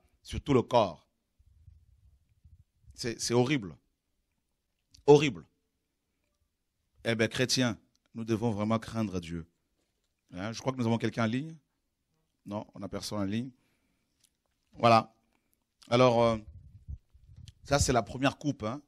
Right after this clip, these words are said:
et c'est que le début, hein, de la souffrance. Et, euh, et Paul dit que cette coupe, ces sept coupes seront déversées sur les personnes qui auront la marque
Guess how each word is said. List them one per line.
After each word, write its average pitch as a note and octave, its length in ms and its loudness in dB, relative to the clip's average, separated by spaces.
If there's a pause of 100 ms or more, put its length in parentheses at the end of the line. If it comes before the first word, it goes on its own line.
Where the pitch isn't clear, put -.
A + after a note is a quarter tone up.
et G2+ 80 -12
c'est G2+ 200 -6
que - 120 -4
le C#3 160 4
début, C3 500 4 (380)
hein, B2 260 -4 (100)
de - 140 -6
la G#2+ 100 4
souffrance. C#3 640 -2 (520)
Et, G#2+ 160 2
euh, F#2+ 320 0 (100)
et G#2 160 -6
Paul C#3+ 400 4
dit C#3+ 320 -6 (440)
que A#2+ 400 0
cette C3+ 360 0
coupe, C#3 420 -2 (240)
ces B2+ 160 -4
sept D3 260 -2
coupes C#3+ 200 -6
seront B2 260 0
déversées A#2+ 580 0 (200)
sur C#3 380 -2 (220)
les A2 160 -4
personnes B2+ 440 -2
qui C3 360 -6
auront A#2+ 460 2 (280)
la G2+ 160 -2
marque A#2+ 580 0